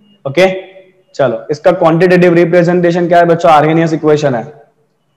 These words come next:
Quantitative representation, मुन्ना, quantitative representation इसका और कुछ नहीं है,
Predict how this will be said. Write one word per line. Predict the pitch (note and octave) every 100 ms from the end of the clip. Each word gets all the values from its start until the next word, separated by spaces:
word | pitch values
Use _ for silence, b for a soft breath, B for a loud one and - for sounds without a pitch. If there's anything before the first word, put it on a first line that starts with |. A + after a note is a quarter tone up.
| _ _ _ _ _ _ D3+
Quantitative | D#3 D#3 E3+ E3+ E3+ E3 E3
representation, | E3 D#3 E3 D#3+ E3 D#3 D3 D3+ A#2+ G#2 - _ _ _ _ _ _ _ _ _ _ _ _ _ _ _ _ _ _ _ _ _ _ _ _
मुन्ना, | C#3+ D3+ D3 G#2 -
quantitative | D3 D#3+ E3+ E3+ F3 E3
representation | E3 D#3+ E3 E3+ E3 D#3+ E3 E3
इसका | D#3+ E3+ E3
और | E3
कुछ | E3 E3
नहीं | E3 D#3+
है, | D#3+